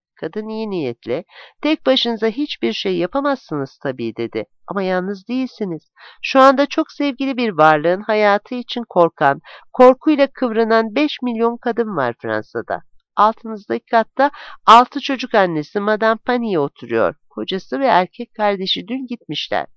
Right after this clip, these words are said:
Sokağın karşısında kasabın karısı, Paside Düşes Şalo var." Seze, "Oo, Düşes Şole."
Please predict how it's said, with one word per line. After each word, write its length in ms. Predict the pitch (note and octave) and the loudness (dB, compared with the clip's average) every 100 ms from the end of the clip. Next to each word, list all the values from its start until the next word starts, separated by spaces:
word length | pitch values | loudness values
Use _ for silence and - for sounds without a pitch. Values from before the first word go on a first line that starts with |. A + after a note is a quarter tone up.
| - - - | -20 -20 -20
Sokağın 480 | - B3 B3+ D4 C#4+ | 2 2 6 4 4
karşısında 760 | - B3 B3+ A3+ - B3 A#3+ D4 | 4 4 4 -4 -10 -2 0 0
kasabın 540 | - G3+ F#3 F3+ G#3+ | -2 -4 -4 -4 -4
karısı, 600 | - D#3+ D#3+ - D3 D#3 - - - _ | -4 -4 -4 -8 -8 -8 -14 -20 -20 _
Paside 640 | A3+ G#3+ - F#3+ G#3+ B3+ G3+ | 0 0 -4 -2 0 0 -4
Düşes 340 | G3 G3 G#3 | -6 -6 -6
Şalo 500 | - - A3+ G#3 A#2+ | -8 -2 0 0 0
var." 300 | F#2+ B1 - _ _ - _ | -2 -4 -8 _ _ -20 _
Seze, 440 | - F3 D#3 D3 D3 - _ _ | -12 -10 -8 -10 -12 -18 _ _
"Oo, 460 | - G3 F#3+ E3+ D3 | -2 4 6 6 6
Düşes 380 | F#3+ - G#3 - | -2 -4 -4 -4
Şole." 460 | - A3+ G3+ C3 | -2 0 2 -2